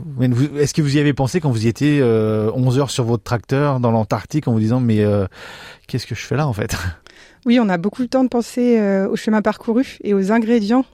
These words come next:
Speaker 2: de ce chemin. Et je pense que, premièrement, je rêvais beaucoup, beaucoup de voyages quand j'étais adolescente. J'entendais les br-, le bruit du train et puis ça me faisait rêver de voyage. Je pense que j'ai longtemps rêvé, euh, à un moment où, euh,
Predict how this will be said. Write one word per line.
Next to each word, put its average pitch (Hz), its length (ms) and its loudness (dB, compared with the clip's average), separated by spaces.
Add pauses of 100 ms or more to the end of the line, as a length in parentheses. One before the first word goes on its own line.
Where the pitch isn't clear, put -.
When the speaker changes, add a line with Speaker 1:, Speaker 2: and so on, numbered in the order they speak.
Speaker 2:
de 208 100 -2
ce - 180 -8
chemin. 208 300 -2 (540)
Et 214 80 2
je - 60 -4
pense 247 180 -2
que, - 120 -2
premièrement, 240 600 4
je 202 140 0
rêvais 196 300 0
beaucoup, 226 440 -2
beaucoup 214 380 -4
de 208 80 -2
voyages 202 340 -2
quand 208 120 -10
j'étais 180 180 -6
adolescente. 202 640 0
J'entendais 190 440 -2
les 202 100 2
br-, 180 160 -10
le 185 160 0
bruit 190 160 0
du 202 140 -2
train 240 260 -2
et 226 120 2
puis - 180 -14
ça - 120 -6
me 180 60 -2
faisait 190 240 -2
rêver 196 180 2
de 196 60 -2
voyage. 196 380 -2 (420)
Je - 60 -20
pense 220 120 -8
que - 120 -8
j'ai 185 120 0
longtemps 226 400 0
rêvé, 220 480 4
euh, 180 240 0
à 196 120 -6
un 196 40 -4
moment 190 280 -2
où, 202 240 -2
euh, 185 260 -4